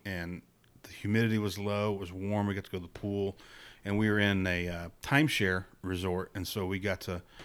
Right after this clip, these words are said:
kinda stick around the resort,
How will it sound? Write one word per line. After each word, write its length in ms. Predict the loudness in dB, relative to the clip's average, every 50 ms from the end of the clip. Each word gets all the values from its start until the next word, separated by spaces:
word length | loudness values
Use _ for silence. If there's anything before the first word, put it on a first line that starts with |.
| -18 -18 -20 -20 -20 -20 -20 _ _ _ _ _ _ _ _ _ -4
kinda 240 | 0 2 2 2 2
stick 340 | 0 0 0 0 0 2
around 260 | 4 4 6 6 6 4
the 80 | 2
resort, 580 | 0 0 0 2 2 4 4 4 4 2 0